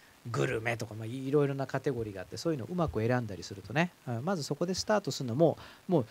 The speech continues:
二、三分ぐらいで、あの、始めようと思えば始められますから、いいんじゃないかなと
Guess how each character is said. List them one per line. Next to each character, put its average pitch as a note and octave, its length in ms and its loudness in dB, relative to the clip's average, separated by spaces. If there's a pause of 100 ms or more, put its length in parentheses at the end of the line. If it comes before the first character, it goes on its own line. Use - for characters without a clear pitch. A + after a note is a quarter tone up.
(120)
二、 D#3+ 100 4
三 A3 220 6
分 G#3+ 180 2
ぐ G#3+ 80 6
ら G3+ 120 10
い B2 60 4
で、 F#2+ 140 -4 (500)
あ A#2+ 120 -4
の、 G#2+ 80 -4
始 A2+ 220 0
め A#2+ 80 0
よ A#2 80 0
う - 20 -4
と G2+ 100 -4
思 F2+ 100 -4
え G2 40 -6
ば - 100 -10
始 G2+ 180 -4
め G2+ 100 0
ら F#2+ 100 -2
れ G2 120 -2
ま F#2+ 120 -6
す - 100 -10
か - 100 -12
ら、 - 100 -14 (920)
い C3 60 -2
い - 20 4
ん B2 60 2
じ F#2+ 60 -2
ゃ F#2 40 -2
な F#2 80 -6
い F#2 60 -8
か C3 100 -2
な F3 120 2
と - 120 -20